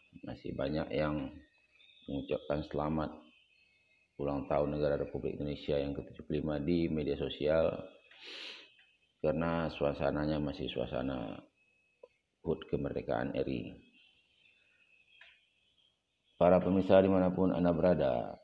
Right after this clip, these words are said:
para pendengar sekalian, kemerdekaan kita tidak lepas daripada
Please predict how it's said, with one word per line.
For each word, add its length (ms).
para 240
pendengar 640
sekalian, 640
kemerdekaan 560
kita 400
tidak 240
lepas 320
daripada 800